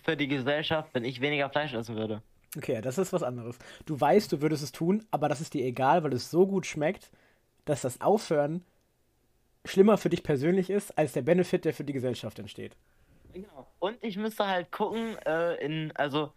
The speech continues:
Speaker 1: ich glaube, ich müsste einfach mal, mal so, mal so einen Umstieg machen auf so, so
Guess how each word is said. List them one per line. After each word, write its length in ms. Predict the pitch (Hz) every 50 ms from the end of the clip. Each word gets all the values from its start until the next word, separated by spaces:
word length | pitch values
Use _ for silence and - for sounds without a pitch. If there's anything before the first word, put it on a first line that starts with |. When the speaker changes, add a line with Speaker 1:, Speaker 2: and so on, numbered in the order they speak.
| _ _ _ _ _ _ _ _ _ _ _ _ _ _ _ _ _ _
Speaker 1:
ich 140 | - 123 -
glaube, 480 | - 131 139 160 185 190 175 175 170 147
ich 160 | - - -
müsste 220 | 160 165 - -
einfach 260 | - 143 160 165 156 -
mal, 240 | 151 143 143 143
mal 140 | 135 131 131
so, 100 | 113 123 127
mal 200 | 123 123 120 110
so 60 | 107
einen 80 | 123 -
Umstieg 400 | - 147 196 - - - 127 117
machen 280 | 123 117 - - 147
auf 180 | - - 123 120
so, 340 | - 123 120 113 113 113 113
so 200 | 104 110 107